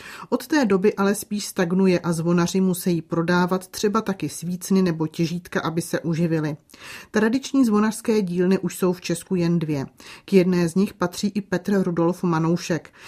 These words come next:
Jak uvedl v rozhovoru, kromě výroby, svařování nebo restaurování zvonů prodává i jiné předměty, které ale vyrábí jen na zakázku.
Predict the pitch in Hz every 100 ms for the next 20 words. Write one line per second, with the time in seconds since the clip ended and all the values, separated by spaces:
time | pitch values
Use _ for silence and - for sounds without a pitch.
0 | - - 185 - 175 175 165 160 160 185
1 | 175 190 214 220 233 262 226 160 165 185
2 | 180 202 214 170 170 180 170 160 180 196
3 | 196 165 160 156 160 175 175 175 170 165
4 | 170 147 156 170 190 220 - - - 233
5 | 247 262 254 262 247 214 196 196 202 -
6 | 180 190 190 170 - 180 175 - 180 175
7 | 175 175 165 165 170 165 165 160 165 175
8 | - 165 - -